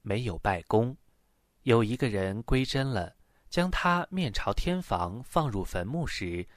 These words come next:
他转过来了，然后又把他再次地转向天房，他又回过身来。于是就这样埋了他。有人便纷纷议论他，原来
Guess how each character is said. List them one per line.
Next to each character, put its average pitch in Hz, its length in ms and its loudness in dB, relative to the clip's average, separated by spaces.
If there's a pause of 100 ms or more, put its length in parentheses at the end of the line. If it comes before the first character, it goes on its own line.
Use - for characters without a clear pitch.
(180)
他 95 440 2
转 151 280 2
过 92 160 -2
来 82 180 -6
了， 85 200 -10 (400)
然 95 280 0
后 95 380 2 (200)
又 220 140 6
把 90 200 -2
他 - 420 4
再 202 280 2
次 - 220 -2
地 98 120 -2
转 113 200 0
向 92 220 -4
天 127 240 -2
房， 87 420 -6 (320)
他 98 420 4
又 190 220 0
回 90 240 -2
过 98 160 2
身 110 280 2
来。 85 200 -2 (1000)
于 107 160 2
是 101 360 2
就 101 180 0
这 107 180 -2
样 90 260 -2
埋 87 240 -6
了 127 120 -4
他。 90 320 -2 (1080)
有 110 160 6
人 107 340 0
便 104 240 -2
纷 143 260 -6
纷 160 240 -4
议 180 160 -4
论 92 180 -6
他， 92 400 -2 (460)
原 98 180 0
来 87 400 0